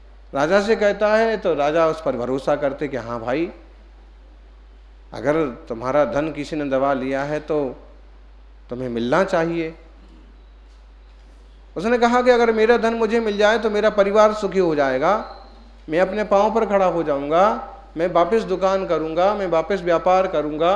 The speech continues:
सुख शांति का जीवन जीऊंगा। लेकिन जिसे मैंने दिया है वो देने को मना करते हैं, मेरा सारा का सारा दबा लिया।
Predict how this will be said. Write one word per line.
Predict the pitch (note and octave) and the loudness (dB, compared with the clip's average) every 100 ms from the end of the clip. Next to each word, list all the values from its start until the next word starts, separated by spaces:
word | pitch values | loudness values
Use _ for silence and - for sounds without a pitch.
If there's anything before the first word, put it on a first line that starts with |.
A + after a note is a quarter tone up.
| A3+ - - - | -2 -10 -20 -20
सुख | - G#3+ - | -6 -6 0
शांति | F#3+ F3 - A3+ | 2 2 0 0
का | D#3+ | 0
जीवन | D3+ D3+ C#3 | 0 -2 -2
जीऊंगा। | C#3+ G3+ A3+ D3+ - - - - - - - - - | 0 2 2 -2 -6 -14 -20 -20 -20 -20 -20 -20 -4
लेकिन | D#3+ F3+ B3 C4+ C#3 - - - - | 0 2 0 -2 -4 -12 -20 -20 -10
जिसे | D#3 F#3+ A3+ | -4 0 0
मैंने | G#3 G#3 G3+ | 0 -2 -2
दिया | F3+ F#3+ F#3 | 0 2 4
है | F#3+ | 2
वो | F#3+ | 0
देने | D#3 D#3+ E3 | 0 0 -2
को | E3 | -2
मना | C#3+ D#3 F3+ | 0 0 0
करते | F#3+ F#3+ F#3+ G3+ | 2 0 0 -4
हैं, | G3 G3 G#3+ - - - - | -2 -6 -10 -20 -20 -20 -10
मेरा | C3 D3+ D#3 | -4 -2 -2
सारा | D#3 D#3 D#3+ | 0 0 0
का | E3 | -2
सारा | D3+ D3+ C3+ | -2 -2 0
दबा | C3 D#3 F3 | 0 2 2
लिया। | F3+ F#3+ G3 F#3+ - | 2 2 2 2 -4